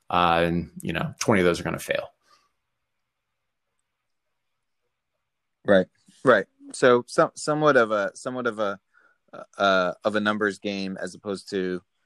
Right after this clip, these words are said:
Speaker 2: sellers who start out, they launch one product, and, you know, if they don't necessarily have success, maybe they stop there, as opposed to saying, "Okay, I'm gonna launch five products, and maybe three of those are gonna be, um, you know, gonna be keepers, and then I can use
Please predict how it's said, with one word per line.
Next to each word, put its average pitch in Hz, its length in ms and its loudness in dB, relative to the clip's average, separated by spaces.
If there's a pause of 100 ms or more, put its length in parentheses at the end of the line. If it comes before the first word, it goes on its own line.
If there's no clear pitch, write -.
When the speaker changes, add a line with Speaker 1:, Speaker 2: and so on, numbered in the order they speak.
(160)
Speaker 2:
sellers 98 460 0
who 95 140 -8
start 92 300 -4
out, 92 200 -2
they 90 80 -10
launch 87 240 -12
one 90 140 -14
product, 117 480 0
and, 90 320 -14
you 165 100 -14
know, 82 300 -12
if - 160 -10
they 98 100 0
don't 95 160 -2
necessarily 90 360 -2
have 85 140 -6
success, - 460 0
maybe 92 220 -6
they 87 160 -4
stop - 340 -4
there, 98 300 0
as 90 120 -10
opposed 95 260 -10
to - 80 -20
saying, 87 240 -10
"Okay, 90 160 -10
I'm 90 80 -8
gonna 92 200 -10
launch 92 240 -10
five 92 280 2
products, 87 440 -2
and 80 140 -18 (420)
maybe 98 240 -2
three 95 260 -4
of 92 80 0
those 87 240 0
are 87 60 -6
gonna 87 160 -6
be, 80 320 -8 (460)
um, 82 580 -2
you 90 80 -10
know, 82 180 -6
gonna 82 200 -6
be 82 100 -8
keepers, 82 800 -2
and 85 120 -6
then 82 80 -2
I 82 60 -2
can 87 200 -12
use 87 500 -4